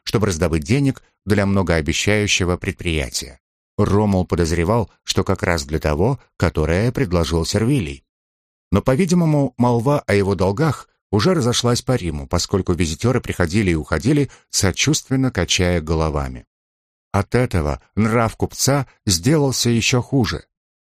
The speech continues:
Домашние рабы прокрадывались по дому на цыпочках, стараясь не попадаться ему на глаза. В конце концов, Гемел не выдержал такой жизни и отправился в Лупанарий,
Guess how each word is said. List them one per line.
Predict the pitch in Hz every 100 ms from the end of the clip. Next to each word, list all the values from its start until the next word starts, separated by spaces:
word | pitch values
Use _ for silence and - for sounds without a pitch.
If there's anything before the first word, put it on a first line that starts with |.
| -
Домашние | 127 156 180 - 151 151
рабы | 143 175 175
прокрадывались | 131 127 143 170 135 135 127
по | 117
дому | 113 151 123
на | 104
цыпочках, | - 156 - 92 - 76
стараясь | - 101 123 117
не | 113
попадаться | 104 95 98 107 113 -
ему | 110 107
на | 110
глаза. | 113 110 78 - _ _ _ _
В | -
конце | - 85 - 117
концов, | 92 85 - 80
Гемел | 71 92 107 131 120 - -
не | 107 131
выдержал | 120 165 156 123 127
такой | 101 98 90
жизни | 78 85 71 67 64 _ -
и | 110
отправился | 110 - 165 151 143 - 135 -
в | 135
Лупанарий, | 151 143 143 95 85 73 69